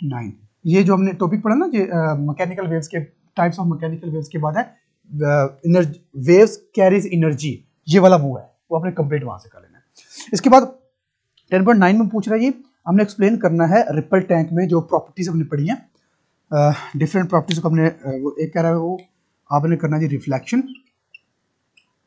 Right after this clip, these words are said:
Reflection को, फिर वो कह रहा है refraction को, फिर वो कह रहा है जी diffraction को,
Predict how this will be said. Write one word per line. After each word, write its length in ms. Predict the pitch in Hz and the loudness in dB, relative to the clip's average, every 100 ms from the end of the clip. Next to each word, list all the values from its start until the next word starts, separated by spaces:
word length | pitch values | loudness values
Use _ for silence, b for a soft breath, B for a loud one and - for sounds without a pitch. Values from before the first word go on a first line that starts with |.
| _ _ _ - | _ _ _ -10
Reflection 440 | 147 160 160 202 | -4 -4 -2 -2
को, 160 | 214 262 - _ _ _ _ _ _ _ _ | -2 -6 -8 _ _ _ _ _ _ _ _
फिर 100 | - | 0
वो 100 | 180 | 0
कह 140 | 180 170 | 2 2
रहा 200 | 170 170 | 2 2
है 260 | 170 - _ 127 | 0 -8 _ -2
refraction 840 | 160 - - 147 139 135 - 208 | -2 -2 -6 -8 -6 -6 -2 -2
को, 200 | 214 269 285 _ _ _ _ _ _ _ _ _ _ _ _ _ _ _ _ - _ - | 0 -4 -4 _ _ _ _ _ _ _ _ _ _ _ _ _ _ _ _ -20 _ -8
फिर 100 | - | -2
वो 80 | 185 | 0
कह 140 | 175 165 | 0 0
रहा 100 | 170 | 0
है 60 | |
जी 60 | 165 | -2
diffraction 640 | 151 139 143 - - - 113 | -2 -4 -6 -10 -10 -16 -16
को, 200 | 113 | -18